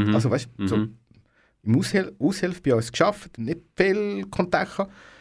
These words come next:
Speaker 2: Schau, ich bin vegan, ich bin cool und da gibt's einfach kein Angebot. Und wenn ich Geld hätte, würde ich da und da und da machen.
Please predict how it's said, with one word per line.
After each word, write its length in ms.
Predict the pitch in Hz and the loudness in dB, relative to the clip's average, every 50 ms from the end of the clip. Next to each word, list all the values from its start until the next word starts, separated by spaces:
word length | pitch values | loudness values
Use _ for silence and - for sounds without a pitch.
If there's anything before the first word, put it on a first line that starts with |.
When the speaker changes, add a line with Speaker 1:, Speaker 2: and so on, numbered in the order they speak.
| - - - - - | -20 -20 -14 -4 2
Speaker 2:
Schau, 180 | 143 196 208 208 - - | 4 4 4 2 -2 -8
ich 160 | - 214 202 - | -6 -6 -4 0
bin 120 | - 139 110 | 0 2 2
vegan, 440 | 117 117 139 147 180 220 233 233 - - - - - - | 4 4 4 4 2 2 -2 -6 -12 -20 -20 -12 -4 -2
ich 160 | 196 190 - | -2 -2 -2
bin 120 | - - - - - | -4 -10 -6 0 2
cool 300 | 214 247 285 302 294 - - - _ _ _ _ _ _ _ _ - | 4 4 4 2 2 -2 -14 -20 _ _ _ _ _ _ _ _ 2
und 280 | 170 170 165 - - - _ _ _ - | 2 2 2 2 -6 -18 _ _ _ 0
da 80 | - | 0
gibt's 240 | 117 - 160 - - | 2 0 -2 0 2
einfach 200 | 156 151 151 - | 2 2 2 0
kein 260 | - - 160 139 123 | 0 0 2 2 4
Angebot. 560 | 117 123 131 - 135 113 87 - - - - - _ _ _ _ _ _ _ _ _ _ - | 2 2 2 0 -2 -4 -4 -6 -8 -16 -20 -20 _ _ _ _ _ _ _ _ _ _ 0
Und 140 | 139 139 127 | 2 4 6
wenn 140 | 151 139 | 6 6
ich 260 | 156 208 262 262 - - | 6 4 2 0 2 2
Geld 340 | 151 139 151 220 233 233 - | 4 4 4 4 2 0 -2
hätte, 240 | 190 226 - - 147 | -2 -2 -2 -2 0
würde 140 | 135 127 117 | 2 2 4
ich 40 | 117 | 4
da 140 | 135 131 131 | 6 6 4
und 180 | 131 123 120 | 4 2 2
da 100 | 131 120 | 2 2
und 200 | 113 107 113 117 | 2 2 0 2
da 140 | 120 107 104 | 2 2 4
machen. 320 | 98 87 71 - - - | 2 0 -4 -8 -12 -18